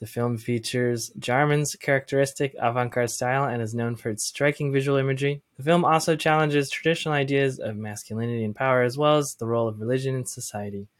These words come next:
This was Branson's pick. Branson, why did you pick this film?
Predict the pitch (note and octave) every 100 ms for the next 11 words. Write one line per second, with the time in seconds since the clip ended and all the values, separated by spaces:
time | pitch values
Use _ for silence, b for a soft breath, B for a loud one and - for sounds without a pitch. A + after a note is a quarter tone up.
0 | _ - D#3+ D#3+ C3+ C3 C#3+ E3 - A#2
1 | - C3+ D3 - C#3+ D#3 B2 A#2 B2 B2+
2 | C3+ C3+ C#3 - - A#2 C3 D#3 - -
3 | G2+ E2+ A#1+ D2+